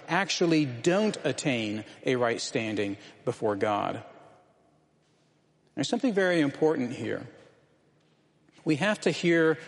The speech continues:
background to the word that Paul uses, uh, to describe Jews. He uses the word Israel. Now, he doesn't use the word Jew very often at all in Romans chapter nine through eleven.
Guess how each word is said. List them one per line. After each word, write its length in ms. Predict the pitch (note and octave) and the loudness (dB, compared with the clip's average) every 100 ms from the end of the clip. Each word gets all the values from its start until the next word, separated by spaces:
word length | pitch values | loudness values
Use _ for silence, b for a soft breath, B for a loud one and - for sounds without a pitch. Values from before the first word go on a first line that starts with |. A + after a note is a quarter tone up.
| B | B
background 800 | C3+ D#3 E3 C3+ C3 C3 B2+ B2+ | 0 2 0 0 0 0 -2 -2
to 120 | D3 | 0
the 100 | B2 | 0
word 340 | A#2+ C3 C3+ | 2 2 2
that 120 | B2 - | 0 -2
Paul 240 | C#3 B2+ | 0 0
uses, 640 | B2 B2 A#2+ B2 A#2 A2+ - B B B B | 2 0 0 -2 -4 -4 -12 B B B B
uh, 200 | A#2 A2 | -2 0
to 140 | D#3+ | 0
describe 600 | B2 A#2 - A#2 A2+ A2 | 0 -2 0 0 0 -2
Jews. 640 | A2 B2+ A#2+ G#2+ A2+ - - - _ _ _ - | -4 0 0 -2 -8 -12 -16 -20 _ _ _ -6
He 60 | |
uses 320 | B2 E3+ G3 F3 | -2 0 0 0
the 100 | D3 | 2
word 180 | C#3+ | 2
Israel. 720 | C3+ C#3 C3+ A#2 A2 G2+ - - - - _ _ _ _ _ _ _ _ - B | 2 2 0 -4 -4 -2 -4 -10 -18 -20 _ _ _ _ _ _ _ _ -20 B
Now, 80 | D3+ | 0
he 100 | E3 | 4
doesn't 220 | G3+ C4+ | 4 4
use 220 | B3+ B3 | 4 4
the 80 | G#3 | 4
word 180 | G3 F3 | 4 4
Jew 180 | F3+ G3+ | 2 2
very 240 | E3 E3 | 4 4
often 360 | E3 E3 - D3 | 2 0 0 0
at 40 | |
all 380 | - D#3 E3+ D3 | 0 2 2 2
in 180 | C#3 B2+ | 0 2
Romans 400 | C#3 C#3+ C#3+ C3+ | 2 2 2 0
chapter 560 | - C#3 C3 C3 A#2+ A#2 | -2 -2 -2 0 0 0
nine 420 | C3 C3 C3+ C3 | 0 2 2 0
through 380 | - C3 B2 C3 | 0 2 2 2
eleven. 560 | A#2 A#2+ C3 A2 G2+ | 0 0 0 -2 -6